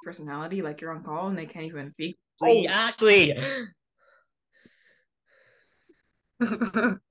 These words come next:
Speaker 3: Just censor that, censor that. <laughs> Ew.
Speaker 2: Okay, keep on going.
Speaker 1: Well, like, if they have, like, a bad personality, like, you can't really talk to them. Like, it's like a little, like, a, like, just a little, like,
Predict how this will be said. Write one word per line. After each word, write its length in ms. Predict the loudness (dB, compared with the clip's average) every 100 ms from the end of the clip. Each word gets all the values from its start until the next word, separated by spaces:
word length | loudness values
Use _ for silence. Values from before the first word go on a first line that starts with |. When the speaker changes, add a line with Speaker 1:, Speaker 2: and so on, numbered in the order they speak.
| -8 -2 0 2 2 2 0 -4 _ _ -4
Speaker 3:
Just 260 | 2 4 4
censor 380 | 0 0 0 -2
that, 260 | -2 -4
censor 340 | -10 -10 -8 -8
that. 600 | -8 -12 -2 2 4 2 -4
<laughs> 0 |
Ew. 320 | -2 0 2
Speaker 2:
Okay, 360 | 2 2 2 0 -6 -14 _ _
keep 200 | -12 -6
on 80 | -6
going. 360 | -4 -6 -10 -16 -4
Speaker 1:
Well, 320 | 2 4 4
like, 180 | 2 0
if 120 | -4
they 100 | -2
have, 160 | 0 0
like, 180 | 0
a 40 | -2
bad 260 | -4 -4 -6 -10
personality, 840 | -10 -10 -10 -8 -4 -2 -2 -4 -8
like, 320 | -10 -10 -10 -18 _ -16
you 100 | -6
can't 220 | -2 0
really 180 | -2 -2
talk 360 | -6 -8 -8
to 80 | -14
them. 400 | -12 -12 -12 -16 -18
Like, 300 | -10 -8 -8 -12 _
it's 100 | -8
like 160 | -8
a 40 | -6
little, 280 | -6 -6 -6
like, 160 | -8
a, 100 | -10 -14 -18 -16
like, 140 | -14
just 200 | -14 -16
a 40 | -10
little, 220 | -6 -4
like, 180 | -6